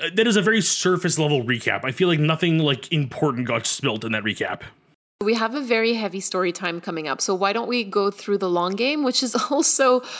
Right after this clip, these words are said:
Speaker 2: a bit longer than usual. So let's go into the long, long game. How about that?
Speaker 1: Let's go.
Speaker 2: This is actually the first time that we hear Carry On Wayward Son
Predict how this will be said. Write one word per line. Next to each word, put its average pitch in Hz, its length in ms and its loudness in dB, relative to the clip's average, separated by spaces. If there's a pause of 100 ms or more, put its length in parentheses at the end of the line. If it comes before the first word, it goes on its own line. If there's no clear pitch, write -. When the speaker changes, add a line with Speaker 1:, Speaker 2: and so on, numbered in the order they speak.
(100)
Speaker 2:
a - 80 0
bit 247 180 6
longer 214 340 4
than 185 160 0
usual. 175 500 -2
So 240 140 0
let's 247 180 2
go 311 100 0
into 294 160 0
the 277 140 4
long, 262 480 2
long 170 400 2
game. - 380 -4
How 202 100 -4
about - 220 -2
that? - 320 -4
Speaker 1:
Let's 127 200 0
go. 107 280 0 (480)
Speaker 2:
This 302 320 2
is 392 200 2 (220)
actually 320 640 2
the 339 100 0
first 302 460 -2
time 269 400 2
that 202 200 0
we 226 140 -2
hear 226 480 2
Carry 226 460 0
On 233 180 2
Wayward 220 340 2
Son 254 460 0